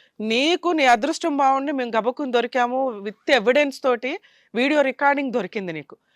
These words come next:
అలా దొరక్క చాలా మంది భర్తలు సూసైడ్సే చేసుకుంటున్నారో, సైకలాజికల్ డిప్రెషన్స్కే వెళ్తున్నారో, లేకపోతే గాలికి తిరుగుతున్నారో, జాబ్స్ పోయి ఎంత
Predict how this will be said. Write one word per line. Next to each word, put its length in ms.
అలా 300
దొరక్క 440
చాలా 440
మంది 280
భర్తలు 540
సూసైడ్సే 760
చేసుకుంటున్నారో, 680
సైకలాజికల్ 680
డిప్రెషన్స్కే 680
వెళ్తున్నారో, 640
లేకపోతే 500
గాలికి 440
తిరుగుతున్నారో, 580
జాబ్స్ 580
పోయి 280
ఎంత 640